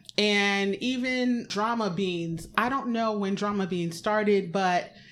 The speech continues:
everything was pretty much geared towards Asian viewers. And so back then, you really didn't see a lot of English. And that's why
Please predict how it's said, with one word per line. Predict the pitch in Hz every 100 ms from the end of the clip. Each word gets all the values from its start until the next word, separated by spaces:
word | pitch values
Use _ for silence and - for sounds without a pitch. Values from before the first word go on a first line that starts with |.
| - - _
everything | 226 254 262 240
was | 196 -
pretty | - - 254 220
much | 208 185 170 156
geared | 190 196 196
towards | 208 190 180 165 165 - - -
Asian | 202 220 190 208 190
viewers. | 160 185 214 226 240 254 254 - - - - -
And | 196 196
so | - 214 208 196 190 185 - - - _ _ 175
back | 220 240 226
then, | 196 220 220 214
you | 190 214
really | 202 196 247 247
didn't | 226 202 175
see | - 226 202
a |
lot | 180 180 190
of | 180 175 -
English. | 196 190 - - - -
And | 180 185
that's | 202 202
why | 202 190 180